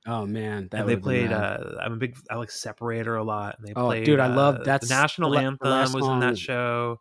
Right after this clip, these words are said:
Speaker 1: Yeah, I
Speaker 2: Wait,
Speaker 1: lo-
Speaker 2: there was one, oh yeah, Body Snatchers. Body Snatchers, uh, was,
Speaker 1: That's a
Speaker 2: that
Speaker 1: sick
Speaker 2: one, that
Speaker 1: one.
Speaker 2: song's
Speaker 1: I,
Speaker 2: a really big
Speaker 1: that's
Speaker 2: one for
Speaker 1: track
Speaker 2: me, like,
Speaker 1: two?
Speaker 2: emotionally.
Speaker 1: Is that track two on In Rainbows?
Speaker 2: Yeah, it is.
Speaker 1: Yeah.
Speaker 2: It's like, it's
Speaker 1: Dang,
Speaker 2: like the,
Speaker 1: dang,
Speaker 2: it's like the really,
Speaker 1: dang,
Speaker 2: like,
Speaker 1: ding,
Speaker 2: rocking
Speaker 1: ding,
Speaker 2: one.
Speaker 1: ding,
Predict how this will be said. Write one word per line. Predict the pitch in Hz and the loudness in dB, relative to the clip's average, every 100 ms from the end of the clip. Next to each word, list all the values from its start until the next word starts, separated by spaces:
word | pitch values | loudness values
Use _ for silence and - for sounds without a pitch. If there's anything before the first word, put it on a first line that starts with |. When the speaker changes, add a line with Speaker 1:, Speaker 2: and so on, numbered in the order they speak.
| _ | _
Speaker 1:
Yeah, | - 107 92 - | -10 -8 -8 -10
I | |
Speaker 2:
Wait, | 160 151 | -6 -6
Speaker 1:
lo- | |
Speaker 2:
there | 135 | -4
was | 135 | -6
one, | 117 151 156 - - | -2 -2 -2 -6 4
oh | 175 | 8
yeah, | 247 | 10
Body | 104 135 170 190 | 10 10 10 8
Snatchers. | - 120 95 - 101 | 2 -6 -8 -14 -6
Body | 131 151 | 0 2
Snatchers, | 180 160 139 123 107 101 - | 0 0 0 -2 -6 -8 -8
uh, | 113 104 | -6 -6
was, | 87 113 _ _ - - _ _ | -6 -10 _ _ -20 -20 _ _
Speaker 1:
That's | 101 | -12
a | - | -4
Speaker 2:
that | 127 | -2
Speaker 1:
sick | 156 | -2
Speaker 2:
one, | 139 | 0
that | 131 127 | -2 2
Speaker 1:
one. | |
Speaker 2:
song's | 180 160 | 4 4
Speaker 1:
I, | 120 | 2
Speaker 2:
a | |
really | 104 120 143 135 127 110 110 - | 0 2 4 4 2 -2 -6 -10
big | 117 | 0
Speaker 1:
that's | 151 | 0
Speaker 2:
one | 123 101 | 0 -2
for | 104 | 0
Speaker 1:
track | 165 | 2
Speaker 2:
me, | 139 98 92 | 2 -2 0
like, | 160 160 | 4 6
Speaker 1:
two? | |
Speaker 2:
emotionally. | 175 180 143 - 110 95 - - | 6 6 4 2 -4 -8 -10 -6
Speaker 1:
Is | 113 | -4
that | 139 | -2
track | - 127 | -2 -4
two | - 143 147 | -2 -2 0
on | 147 | -2
In | 147 | -2
Rainbows? | 147 151 151 160 156 156 - - | -2 -2 -4 -4 -8 -12 -16 -8
Speaker 2:
Yeah, | 131 127 113 | 0 2 4
it | 107 | 4
is. | 120 117 | 4 4
Speaker 1:
Yeah. | |
Speaker 2:
It's | 120 101 | 2 0
like, | 113 | -2
it's | 120 | 2
Speaker 1:
Dang, | 143 | 2
Speaker 2:
like | 131 127 | 2 4
the, | |
Speaker 1:
dang, | 120 160 | 4 4
Speaker 2:
it's | 160 | 4
like | 139 | 4
the | - | 6
really, | 127 135 131 | 8 8 8
Speaker 1:
dang, | |
Speaker 2:
like, | 127 - | 8 8
Speaker 1:
ding, | 170 | 10
Speaker 2:
rocking | 233 233 240 | 8 6 2
Speaker 1:
ding, | |
Speaker 2:
one. | 262 302 | 0 -2
Speaker 1:
ding, | 320 311 302 294 | 0 0 0 -2